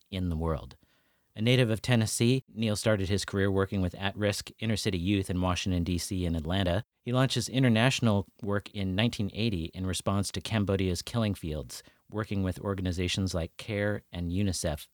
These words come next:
along the Thai-Colombia border. Neil holds bachelor's degrees in public policy and religion from Duke University, a master's degree in public and private management from Yale,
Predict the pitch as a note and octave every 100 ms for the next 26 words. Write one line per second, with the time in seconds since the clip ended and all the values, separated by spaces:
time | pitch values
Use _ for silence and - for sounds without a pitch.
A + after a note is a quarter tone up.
0 | - F2 F2 F2 F2 D#2 - - F#2+ F#2
1 | - F#2+ F#2 E2+ D2+ F2 E2 - - _
2 | _ _ _ _ _ A2+ B2 C3 C3+ A2+
3 | - A2 - A2+ G2+ - F2+ G#2 G#2+ G#2+
4 | F2+ - A#2+ G#2+ - G#2 G#2+ - A#2 F#2+
5 | E2+ G2+ A2 G2 F#2 G2 G2+ G#2+ G2 F#2
6 | F2+ F#2+ G#2 A#2+ _ _ _ F#2+ G2 G2+
7 | - G2+ G2 F#2+ F#2+ F2 - G#2 G#2+ F2
8 | E2+ G2+ F#2 F2+ F2 F#2+ - F2+ - E2+
9 | F2 F#2+ F2+ F#2